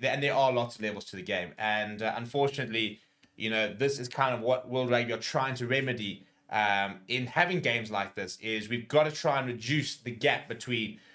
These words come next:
your world champions and, you know, your sort of fifteen, sixteen ranked sides in the world. And games like this are so important. But at the end of the day,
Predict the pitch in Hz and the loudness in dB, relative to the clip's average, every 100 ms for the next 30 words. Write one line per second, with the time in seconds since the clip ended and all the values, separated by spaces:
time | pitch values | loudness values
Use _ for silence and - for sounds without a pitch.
0 | - 107 117 110 104 131 120 127 123 113 | -10 2 4 4 4 2 2 2 0 0
1 | 113 104 98 113 107 101 101 101 98 101 | -4 -4 -4 0 0 -2 -6 -4 -4 -4
2 | 98 - 87 - 104 - 90 113 - 98 | -6 -10 -14 -12 -12 -10 -10 -8 -8 -4
3 | 95 92 - 95 92 - 107 98 92 104 | -2 -2 -2 0 -2 -4 -8 -6 -4 -2
4 | 92 80 - - - 117 110 135 165 147 | -4 -6 -18 -20 -2 0 4 4 4 2
5 | 147 135 - 139 113 139 135 113 87 - | -2 -4 0 2 2 0 0 -2 -4 2
6 | 151 147 214 233 165 131 160 143 98 | 2 4 2 2 -2 4 4 4 0